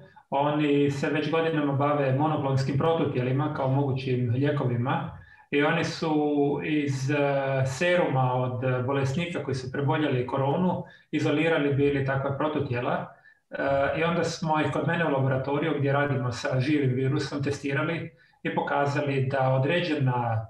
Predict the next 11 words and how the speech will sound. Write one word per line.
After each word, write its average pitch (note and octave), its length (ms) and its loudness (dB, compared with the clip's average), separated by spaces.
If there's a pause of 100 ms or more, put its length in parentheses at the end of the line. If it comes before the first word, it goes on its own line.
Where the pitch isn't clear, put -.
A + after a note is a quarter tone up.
prototijela, E3 680 0
od-, D3 340 -2
određeni C#3 520 0
klonovi D3+ 380 0
tih - 200 -6
prototijela E3 680 -2 (280)
doista D3 380 0
vrlo D#3 280 2
efikasno C3+ 920 -2 (240)
neutraliziraju C#3+ 840 0
virus, E3 360 -2